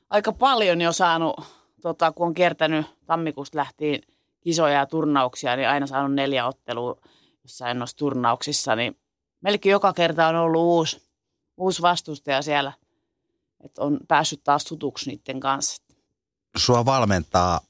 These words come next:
Speaker 2: Maarit Teuronen.
Speaker 1: Kyllä.
Speaker 2: Se on a-, alust-,
Speaker 1: <laughs>
Speaker 2: se on sut bongannut ja sitten tota, te ootte tehnyt siitä asti yhteistyötä.
Speaker 1: Juu.
Speaker 2: Onks totta, että sä oot kaksikymmentäkahdeksanvuotiaana aloittanut?
Speaker 1: No joo, mä täytin sit kaksikymmentäkahdeksan siinä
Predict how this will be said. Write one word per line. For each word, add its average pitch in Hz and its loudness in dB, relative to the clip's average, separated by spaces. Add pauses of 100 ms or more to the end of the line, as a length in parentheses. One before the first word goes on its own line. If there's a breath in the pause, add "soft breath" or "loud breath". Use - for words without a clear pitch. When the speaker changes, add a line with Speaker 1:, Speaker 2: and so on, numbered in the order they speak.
(140)
Speaker 2:
Maarit 85 0
Teuronen. 71 0 (340)
Speaker 1:
Kyllä. 139 -6
Speaker 2:
Se - 2
on 117 4
a-, 110 2
alust-, 110 2
Speaker 1:
<laughs> - -2
Speaker 2:
se 147 4
on 131 4
sut 85 -4
bongannut 127 2
ja 101 4
sitten 92 -2
tota, 80 2 (260)
te - -2
ootte 82 -2
tehnyt 76 0
siitä 78 -2 (100)
asti 73 -4
yhteistyötä. - -8
Speaker 1:
Juu. 220 -2 (1120)
Speaker 2:
Onks 156 2
totta, 131 4
että 104 -2
sä 113 4
oot 101 0
kaksikymmentäkahdeksanvuotiaana 92 0
aloittanut? - -10 (400 loud breath)
Speaker 1:
No 220 0
joo, 190 2
mä 139 -4
täytin 151 0
sit 135 -14
kaksikymmentäkahdeksan 135 -10
siinä 117 -20